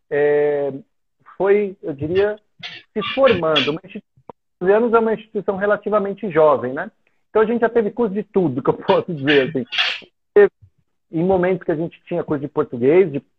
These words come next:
que é o curso fundador do centro, em cinco níveis, agora a gente tá indo pro sexto, finalmente. Mas a gente já também desenvolveu curso de crioulo haitiano, pra justamente pensar nessa relação Brasil-Haiti, tentar fazer,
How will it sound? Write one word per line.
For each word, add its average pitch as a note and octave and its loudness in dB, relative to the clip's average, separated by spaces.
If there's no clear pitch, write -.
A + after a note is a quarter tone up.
que - 0
é C#3+ 4
o C#3 2
curso D3+ -4
fundador D3 2
do B2 -10
centro, D#3+ -6
em B2 -10
cinco F3+ -4
níveis, D3+ -2
agora C#3+ -2
a - -8
gente - -20
tá D3 -4
indo C#3+ -6
pro C3+ -12
sexto, F#3+ 0
finalmente. C#3 -6
Mas A#3 0
a E3 2
gente F3 -4
já F#3+ 2
também F#3+ -2
desenvolveu E3 -4
curso F#3 -6
de E3 -8
crioulo F#3 2
haitiano, E3 0
pra D3+ -2
justamente G3 -2
pensar G3 0
nessa G3 -4
relação E3 -2
Brasil-Haiti, E3+ 0
tentar F3+ -4
fazer, F3+ -2